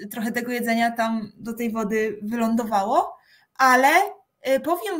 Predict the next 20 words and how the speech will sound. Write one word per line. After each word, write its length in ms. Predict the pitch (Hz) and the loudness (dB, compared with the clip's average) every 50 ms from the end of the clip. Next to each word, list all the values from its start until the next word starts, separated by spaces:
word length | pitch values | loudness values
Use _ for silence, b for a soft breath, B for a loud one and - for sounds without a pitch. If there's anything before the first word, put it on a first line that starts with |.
| - - | -2 0
wam, 360 | 240 247 247 285 359 359 330 | 2 2 2 2 0 0 -4
że 200 | 294 247 247 247 | -4 -2 -2 -2
wysiłek, 760 | 233 240 254 247 - - 320 320 254 240 269 370 370 - - _ | -2 -2 -4 -4 -4 -2 -2 -2 0 0 0 0 -2 -6 -16 _
który 460 | - - - - 247 240 226 226 220 202 | -20 -18 -12 -8 -6 -4 -2 -2 -2 -2
był, 600 | 180 180 175 214 214 220 247 302 370 415 - - _ _ _ _ _ _ _ _ - - | -4 -4 -4 -2 -2 0 0 0 0 -2 -4 -8 _ _ _ _ _ _ _ _ -12 -10
nie 180 | 302 370 440 480 508 466 427 | -6 -2 -2 -2 0 2 2
był 120 | 403 359 | 2 2
na 140 | 339 311 302 | 2 0 0
tyle 420 | 302 - - - 392 403 381 330 | -2 -4 0 2 2 4 4 2
duży, 400 | 233 208 254 285 311 311 349 359 | 0 0 0 -2 -2 0 0 -2
żebym 320 | 277 294 262 254 294 262 226 | -2 -2 -4 -4 -4 -4 -4
ciągle 360 | - 311 302 294 277 311 311 | -2 -2 -4 -4 -2 -4 -4
musiała 580 | 285 254 247 247 - - 254 262 269 269 262 262 | -4 -4 -4 -4 -2 0 2 2 4 6 4 4
ratować 800 | 233 226 233 254 247 233 247 247 240 240 - - - - - - _ _ _ - - | 4 0 -2 -4 -4 0 0 0 0 -2 -4 -4 -6 -6 -8 -12 _ _ _ -14 -12
się 440 | 226 - - 247 226 214 214 220 220 | -8 -8 -6 -4 -4 -4 -4 -4 -4
z 120 | - - | -6 -6
hipo. 480 | - - 208 190 - - 180 - _ _ _ _ _ _ _ _ _ _ _ _ _ _ _ _ _ _ | -6 -8 -8 -10 -10 -10 -14 -14 _ _ _ _ _ _ _ _ _ _ _ _ _ _ _ _ _ _
Jakby 280 | - 254 254 233 285 247 | -2 -2 -2 0 -2 -4
dostarczanie 960 | 226 320 311 - - 339 320 339 - - 349 349 370 381 381 381 359 359 359 370 B B B B B B | -2 -2 -2 2 2 2 0 0 -2 0 2 2 2 0 0 2 2 2 2 0 B B B B B B
jedzenia, 1000 | - 262 269 220 202 190 247 262 277 320 320 311 302 294 285 285 285 285 285 | -4 -2 -2 -2 0 -2 0 0 0 0 0 0 2 2 4 4 4 4 2